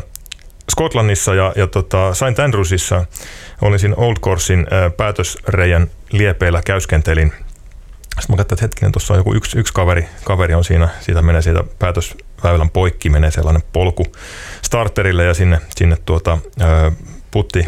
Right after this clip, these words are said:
puttigriinin Himalajasille. Sitten mä katsoin, että hetkinen, nyt on vähän tutun näköinen kaveri, niin siinä oli Mike Lorenzo Vera sellaisen päki-, päkisuojakassin kanssa. Oli ilmeisesti tullut suoraan lennolta taksilla, taksilla Saint Andrewsiin ja pallo oli siinä kuin ihan, ihan joku perus-, perusturisti.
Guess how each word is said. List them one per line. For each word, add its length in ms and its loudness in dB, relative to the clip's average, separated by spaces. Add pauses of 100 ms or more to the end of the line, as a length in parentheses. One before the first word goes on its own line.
puttigriinin 500 2
Himalajasille. 600 2
Sitten 480 -4
mä 0 -
katsoin, 160 -2
että 120 -2
hetkinen, 280 0
nyt 140 -2
on 200 0
vähän 120 2
tutun 240 0
näköinen 260 2
kaveri, 320 0
niin 80 2
siinä 160 2
oli 100 4
Mike 240 2
Lorenzo 300 0
Vera 200 2 (520)
sellaisen 320 -2
päki-, 360 0 (240)
päkisuojakassin 840 0
kanssa. 260 0
Oli 160 2
ilmeisesti 280 0
tullut 220 -2
suoraan 300 0
lennolta 300 2
taksilla, 460 0 (140)
taksilla 360 0
Saint 240 2
Andrewsiin 440 0
ja 100 0 (560)
pallo 200 0
oli 100 0
siinä 200 2
kuin 160 2
ihan, 180 4 (140)
ihan 340 4
joku 180 0
perus-, 340 0 (140)
perusturisti. 640 2